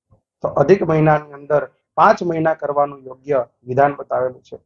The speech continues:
ચાતુર્માસ જેમણે કરતા હોય તેમને આ વખતે પાંચ મહિનાનો ઉપવાસ કરવો અને સાથે જે ખાલી શ્રાવણ મહિનો કરતા હોય તેને નિજ શ્રાવણનો ઉપાસના કરવી જોઈએ. કારણ કે મળમાસ એટલે આપણે પહેલા જ વાત થઈ ગઈ છે કે મળમાસ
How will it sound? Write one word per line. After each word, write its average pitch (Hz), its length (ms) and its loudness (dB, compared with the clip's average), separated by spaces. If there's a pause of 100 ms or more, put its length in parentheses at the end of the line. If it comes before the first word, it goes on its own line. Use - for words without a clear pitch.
(340)
ચાતુર્માસ 170 500 4
જેમણે 143 320 -6
કરતા 147 300 -4
હોય 170 200 4
તેમને 156 500 -6
આ 147 180 2
વખતે 156 280 -2
પાંચ 170 340 0
મહિનાનો 143 480 -6
ઉપવાસ - 600 -2
કરવો 165 360 -2 (340)
અને 151 140 -2
સાથે 160 540 2 (220)
જે 160 180 2
ખાલી 180 280 2
શ્રાવણ 160 420 2
મહિનો 170 240 -6
કરતા 147 340 -10
હોય 131 180 -6
તેને - 440 -8
નિજ 190 280 2
શ્રાવણનો 139 560 -2
ઉપાસના 127 480 -6
કરવી 131 240 -10
જોઈએ. 131 280 -14 (440)
કારણ 147 240 4
કે 147 100 -4
મળમાસ 160 480 2
એટલે - 380 -6
આપણે 147 180 0
પહેલા 151 300 2
જ 196 80 -2
વાત 160 240 -2
થઈ 143 80 -14
ગઈ 135 180 -8
છે 123 180 -14 (380)
કે 151 80 -12
મળમાસ 165 460 2